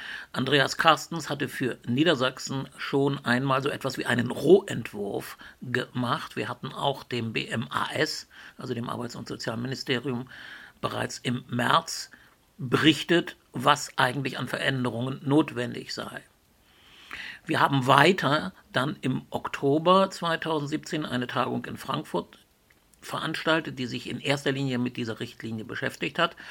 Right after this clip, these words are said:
Darüber haben wir ganz am Anfang der Podcast-Serie im letzten Oktober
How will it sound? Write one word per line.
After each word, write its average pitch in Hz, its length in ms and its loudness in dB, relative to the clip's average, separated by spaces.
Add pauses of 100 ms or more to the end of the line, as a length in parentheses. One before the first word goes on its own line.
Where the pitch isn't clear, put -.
(240)
Darüber 123 360 0
haben 139 240 0
wir 127 100 0
ganz 147 240 0
am 139 100 0
Anfang 143 400 -4
der - 160 -6
Podcast-Serie - 960 -6
im 143 140 -8
letzten - 420 -10
Oktober 117 600 -6